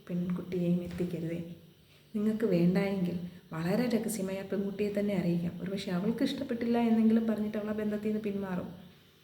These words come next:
അല്ലെങ്കിൽ നിങ്ങൾക്ക് എന്തൊക്കെ മാർഗമുണ്ട്, എന്തൊക്കെ നിങ്ങൾ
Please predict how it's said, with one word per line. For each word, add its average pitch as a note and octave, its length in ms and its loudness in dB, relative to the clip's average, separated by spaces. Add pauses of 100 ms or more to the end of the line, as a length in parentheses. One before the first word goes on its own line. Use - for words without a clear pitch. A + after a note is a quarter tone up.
(340)
അല്ലെങ്കിൽ G3+ 300 0
നിങ്ങൾക്ക് G3+ 260 0
എന്തൊക്കെ F#3 520 2
മാർഗമുണ്ട്, F3 600 0 (680)
എന്തൊക്കെ G#3 540 2
നിങ്ങൾ E3+ 240 2